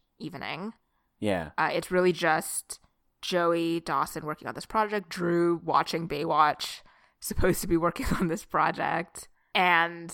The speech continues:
Speaker 1: then Missus Valentine interviewing Andy, which we will talk about later. But a storm occurs. <laughs>
Speaker 2: Yeah.
Speaker 1: A storm quickly comes, the, like, worst storm of the whatever.
Speaker 2: Worse than hurricane force winds.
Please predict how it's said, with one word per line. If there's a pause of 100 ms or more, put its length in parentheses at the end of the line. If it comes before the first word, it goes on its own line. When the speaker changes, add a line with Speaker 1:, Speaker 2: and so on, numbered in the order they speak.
Speaker 1:
then
Missus
Valentine
interviewing
Andy,
which
we
will
talk
about
later. (800)
But (120)
a
storm (500)
occurs.
<laughs> (480)
Speaker 2:
Yeah.
Speaker 1:
A
storm (220)
quickly
comes,
the,
like, (240)
worst
storm
of
the
whatever. (260)
Speaker 2:
Worse
than
hurricane
force
winds.